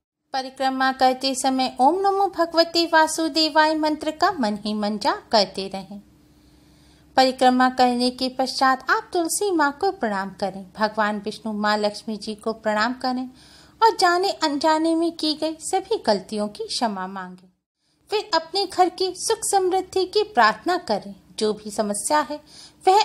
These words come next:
आप भगवान जी के समक्ष कहें और उनसे अपने कष्टों को, समस्या को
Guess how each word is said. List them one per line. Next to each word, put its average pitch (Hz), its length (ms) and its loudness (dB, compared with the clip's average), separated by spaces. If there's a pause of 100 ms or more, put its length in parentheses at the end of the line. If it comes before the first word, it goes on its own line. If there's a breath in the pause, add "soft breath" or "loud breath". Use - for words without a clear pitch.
(120)
आप 330 260 4
भगवान 214 400 -2
जी 339 180 -4
के 370 200 -4
समक्ष 240 460 -2 (140)
कहें 202 260 -4 (600 soft breath)
और 233 220 4 (380 soft breath)
उनसे 339 420 4
अपने 359 340 -4 (260)
कष्टों - 400 2
को, 202 240 -14
समस्या 220 600 -2
को - 180 -16